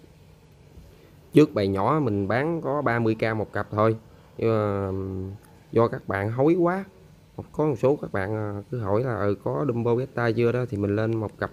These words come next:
ba mươi k luôn. Đó. Và bầy đó mình cũng bán hết rồi. Và bầy này thì mình nuôi nó lớn hơn, nó lớn tháng, nó lớn size hơn, nên mình bán bốn mươi k nha các bạn. Và mình nghĩ là giá bốn mươi k này cũng không có mắc đâu,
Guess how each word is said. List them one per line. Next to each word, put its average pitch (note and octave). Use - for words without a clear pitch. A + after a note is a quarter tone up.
ba A2+
mươi A#2
k -
luôn. A#2
Đó. A2+
Và F#2+
bầy F#2+
đó A#2
mình G#2+
cũng A#2
bán C3+
hết C#3+
rồi. F#2+
Và G2
bầy G2
này F#2+
thì F#2+
mình G2
nuôi G#2
nó A#2+
lớn B2+
hơn, A2
nó A#2
lớn B2
tháng, C3
nó C3+
lớn C3
size A2
hơn, G#2
nên G#2+
mình F#2+
bán A#2
bốn C3
mươi A#2+
k -
nha G#2
các A2+
bạn. G2
Và F#2+
mình F#2+
nghĩ F#2+
là A#2
giá G#2+
bốn B2+
mươi A#2+
k -
này G2+
cũng A#2+
không A2
có -
mắc C3+
đâu, G#2